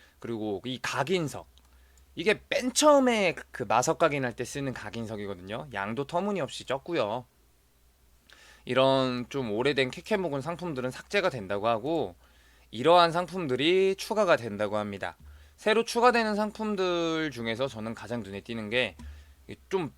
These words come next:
만 오천 노란고래 주화로 비싼 가격이긴 하지만 축복받은 강화 주문서 선택 상자가 굉장히 마음에 들거든요. 축주물 쉽게 얻을 수 없는 입장에서는 이게 좀 굉장히 마음에 듭니다.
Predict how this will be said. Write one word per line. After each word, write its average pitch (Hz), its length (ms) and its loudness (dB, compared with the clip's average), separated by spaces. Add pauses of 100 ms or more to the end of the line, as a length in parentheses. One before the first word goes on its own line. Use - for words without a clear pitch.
(160)
만 127 300 4
오천 170 500 0
노란고래 139 460 2
주화로 117 400 0
비싼 180 420 2
가격이긴 113 540 -4
하지만 120 600 0 (380)
축복받은 226 680 2
강화 131 260 2
주문서 110 380 -4
선택 147 320 -6
상자가 107 400 -6
굉장히 98 340 -10
마음에 92 340 -8
들거든요. 104 580 -10 (920)
축주물 131 920 -2
쉽게 - 240 -2
얻을 107 300 0
수 110 260 -10
없는 110 340 -6
입장에서는 101 880 -6 (260)
이게 98 220 -10
좀 104 240 -8
굉장히 104 320 -10
마음에 92 280 -8
듭니다. 104 580 -8